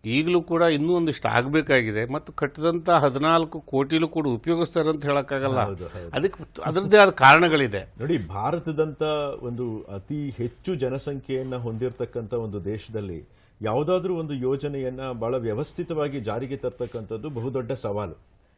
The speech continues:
Speaker 2: ಯಾಕೆಂದ್ರೆ ಅಲ್ಲಿ ಯಶಸ್ಸು ಅಂತ ನಾವೇನು ಕರೆದುಕೊಳ್ತೇವೆ,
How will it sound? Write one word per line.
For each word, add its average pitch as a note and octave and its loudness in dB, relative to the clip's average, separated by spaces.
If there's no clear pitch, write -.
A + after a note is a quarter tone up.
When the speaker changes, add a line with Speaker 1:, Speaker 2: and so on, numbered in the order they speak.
Speaker 2:
ಯಾಕೆಂದ್ರೆ C3+ -2
ಅಲ್ಲಿ B2 -2
ಯಶಸ್ಸು E3 -2
ಅಂತ C#3 -6
ನಾವೇನು C3+ -4
ಕರೆದುಕೊಳ್ತೇವೆ, A#2 -6